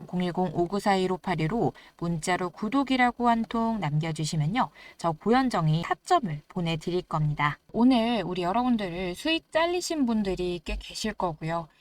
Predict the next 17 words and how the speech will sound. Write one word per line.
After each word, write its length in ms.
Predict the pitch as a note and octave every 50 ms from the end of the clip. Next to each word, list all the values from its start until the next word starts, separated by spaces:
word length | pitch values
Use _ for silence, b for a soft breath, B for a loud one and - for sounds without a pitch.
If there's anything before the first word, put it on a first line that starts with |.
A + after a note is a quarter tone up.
| b b
이때야말로 840 | _ G#3+ A#3 - _ E4+ F4 F4 E4+ D#4+ D#4 D4+ C#4+ C4+ C4+ C4+ A#3
무기력하게 640 | F#3 F3 G3 G3+ - D#4 D#4+ D4 - - C4 B3+ A#3+
계시면 400 | - F#3+ F3+ - G3 F#3+ G3 G3
절대로 600 | - - - E3+ E3+ F#3 - - B3 A#3+ A#3+ -
안 220 | - D#3 D3+ D3+
됩니다. 500 | D#3+ F#3 F#3+ F3+ E3 D#3 D3+ C#3+ D3 - _ _
일단 500 | - F3 F3 D#3 - E3+ F3+ G3+ F3+ D#3 D#3 B B B B
일시적으로 680 | B G3 G#3 A3+ - - D4+ C#4 D#4 D4+ C4+ C#4+ C4+ C#4
수익이 340 | C4+ - E4 E4+ D#4+ D4 D4
잘렸기 440 | - E4 D#4+ D#4+ D#4+ D#4+ - - C4+
때문에 520 | - - A3+ G#3 F3+ E3+ F#3 A3 G#3+ D3 B B B B B B
이걸 340 | - G3+ G3 A#3 A3+ A3+ A3+
충분히 800 | - - - - F#4 F#4+ G4 F#4+ F#4+ F4+ C#4+ G3+ E3 G#3 B3+ C#4+
상쇄하고도 920 | - - D4 D4 D4 C#4 C#4+ C4+ - - E4 D#4+ - - D4+ - - C4 - -
남을 380 | - C3+ C#3 D#3+ F#3+ A3+ C4 C#4+
만한 360 | C#4 C4 A#3+ A3 A3 A3 G#3
종목으로 680 | - - F#3+ G3 G#3+ A3+ A3 - D#3+ D3+ D3 E3 A3+